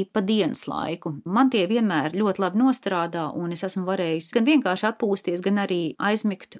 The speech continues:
un pagulēt. Hipnoze ieved smadzenes, eh, relaksācijas stāvoklī, un šī relaksācijas stāvoklī veidojas jauni nervu ceļi. Šo procesu sauc par neiroplastiskumu.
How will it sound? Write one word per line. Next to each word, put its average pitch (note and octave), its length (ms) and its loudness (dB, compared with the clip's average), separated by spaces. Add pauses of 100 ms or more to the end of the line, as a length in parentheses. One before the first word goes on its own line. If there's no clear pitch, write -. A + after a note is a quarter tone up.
un F3 320 -4
pagulēt. - 560 -4 (640)
Hipnoze B3+ 460 4
ieved G3+ 240 2
smadzenes, A3+ 580 2 (220)
eh, C3+ 400 -2
relaksācijas G3 760 0
stāvoklī, A#3+ 640 2
un G3 320 0
šī G#3 360 0
relaksācijas G#3+ 760 -2
stāvoklī B3 720 0
veidojas G#3+ 640 0
jauni G#3 360 0
nervu F#3+ 300 -2
ceļi. D3+ 440 -2 (280)
Šo G3 140 0
procesu C4+ 420 2
sauc G#3 340 0
par E3+ 200 -4
neiroplastiskumu. F#3 1120 -2